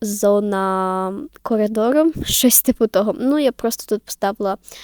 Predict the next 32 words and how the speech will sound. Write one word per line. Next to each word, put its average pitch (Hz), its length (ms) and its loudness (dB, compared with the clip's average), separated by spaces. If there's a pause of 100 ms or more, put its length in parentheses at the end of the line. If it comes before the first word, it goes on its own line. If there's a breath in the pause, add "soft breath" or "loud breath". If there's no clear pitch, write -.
(640 loud breath)
вазончик 262 920 2 (140)
і 240 360 0
ось 226 140 -4
такий 233 260 -6
комод. - 500 -6 (300)
Ну, 240 300 0
в - 140 -10
принципі, - 440 -6
там 208 180 -4
коврик 254 480 -2
і 220 100 -2
все. 185 260 -6 (880 loud breath)
До 233 120 2
речі, 302 280 2
я 311 40 -2
хотіла 254 260 0
сказати, 226 400 -2
що - 200 -6
холодильник 240 540 -2
я 220 100 0
поставила 220 380 -2
так 226 180 -2
біля 226 240 2
унітазу, 277 520 0
і - 100 -4
давайте 214 340 0
уявимо, 269 380 0
що - 160 -8
це - 160 -4
дві 240 240 0
окремих 233 440 0
кімнати, 233 580 -2